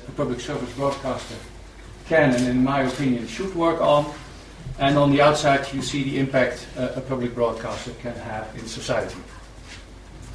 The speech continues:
Um, because of time I will not, uh, but the idea is, yeah, basically if you work consistently from the values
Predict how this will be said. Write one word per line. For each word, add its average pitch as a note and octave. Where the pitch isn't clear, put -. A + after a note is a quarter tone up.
Um, E3+
because E3+
of -
time E3
I D3
will D3
not, D#3
uh, D3
but D#3
the D3+
idea F#3+
is, F#3
yeah, C#3+
basically D3+
if D3
you C#3+
work A3
consistently D#3+
from B2+
the A#2+
values C#3